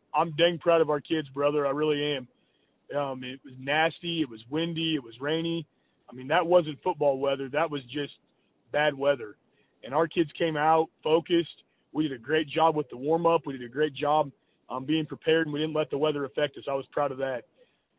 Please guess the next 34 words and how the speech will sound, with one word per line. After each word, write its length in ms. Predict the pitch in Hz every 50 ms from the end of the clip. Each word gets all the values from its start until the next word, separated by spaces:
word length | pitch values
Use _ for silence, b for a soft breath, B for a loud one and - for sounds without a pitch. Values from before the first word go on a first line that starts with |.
| _ - -
Um, 260 | 131 139 139 135 139 -
couldn't 160 | 175 170 170
have 100 | 151 -
started 260 | - 175 170 170 165
any 140 | 165 165 160
better. 380 | 143 160 170 175 175 180 175 151 _ _ - _ _ _ _ _ _ - -
Opening 280 | 165 151 165 165 156 - -
kickoff, 340 | 180 165 - 165 170 170 131 131 117
ball 180 | 147 165 165
goes 320 | 160 156 156 156 151 135 123
right 160 | 135 151 165
out 120 | 165 156 151
of 60 | 143
bounds, 320 | 151 156 165 165 165 156 160
I 60 | 147 -
think, 280 | - 165 170 175 165 -
and 80 | 143 143
we 80 | 147
get 120 | 156 151 _
the 60 | 143
ball 140 | 147 156 156
in 60 | 151
the 80 | 139
thirty-five, 600 | - 156 160 156 151 - - 151 160 165 165 160
and 120 | 143 135 131
we 80 | 127 -
score 200 | - - 151 160
on 80 | 156 151
the 60 | 135
first 300 | - 156 151 147 - -
play. 300 | - 156 143 135 127 113 _ _ _ _ _ _ _ _ _ _ _
Get 120 | 123 151 151
a 40 | 143 -
stop, 260 | - 160 160 165 165